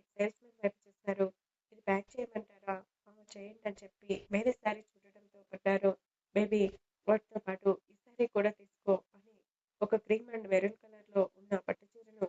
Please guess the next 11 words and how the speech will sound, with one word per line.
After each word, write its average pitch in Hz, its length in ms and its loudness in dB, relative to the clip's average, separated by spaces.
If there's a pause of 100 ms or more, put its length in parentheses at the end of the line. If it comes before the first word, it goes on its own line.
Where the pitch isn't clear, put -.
తనకి 196 300 -20
చూపించాడు. 196 640 -10 (420)
లాషిక్ 220 400 -12
కూడా 220 220 2 (140)
ఆ 196 140 -20
చీర 202 260 -4
నచ్చడంతో 196 540 -2 (100)
సరే 202 260 -10
అని 233 200 -20
తీసుకుంది. 196 560 -6 (440)
"నిన్ను 208 300 -2